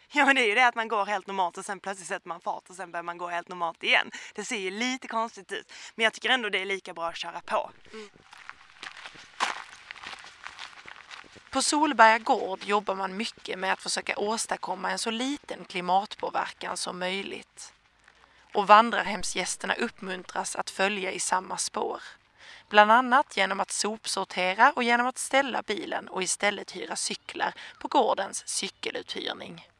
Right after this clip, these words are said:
Speaker 2: Och så jobbar man förstås med ekologiska odlingar, mat och djurmat. Men det ekologiska tänket har inte alltid varit en självklarhet. I alla fall inte för Yvonne Johannesson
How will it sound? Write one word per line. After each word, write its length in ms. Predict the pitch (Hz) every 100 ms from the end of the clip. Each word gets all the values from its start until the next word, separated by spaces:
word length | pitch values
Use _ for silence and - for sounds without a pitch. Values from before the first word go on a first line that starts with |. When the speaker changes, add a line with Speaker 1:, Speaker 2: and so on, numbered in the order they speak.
| _ _ _ _ _ - - - -
Speaker 2:
Och 180 | 269 262
så 80 |
jobbar 340 | 254 320 339 196
man 140 | 190
förstås 480 | 220 - 220 175 -
med 160 | 185 185
ekologiska 640 | - 226 196 185 180 -
odlingar, 580 | 214 262 - - - - 175
mat 680 | 208 208 196 - - - -
och 120 | 196
djurmat. 880 | 190 214 233 202 - - - - - _ _ _ _ _ _ _ _ _ _ _
Men 340 | 240 277 277 277
det 80 | 240
ekologiska 640 | 285 - 311 311 226 233 277
tänket 540 | - 262 - - -
har 120 | 196
inte 180 | 208 202
alltid 480 | 220 247 294 - 226
varit 340 | 214 202 196
en 100 | 180
självklarhet. 1000 | 175 196 233 - - - 190 - - - - _ - - -
I 120 | 254 262
alla 280 | 294 269
fall 240 | - 277 214
inte 380 | 233 233 - -
för 240 | 185 -
Yvonne 460 | 185 202 202 196 190
Johannesson 840 | 190 247 254 185 190 - 202 208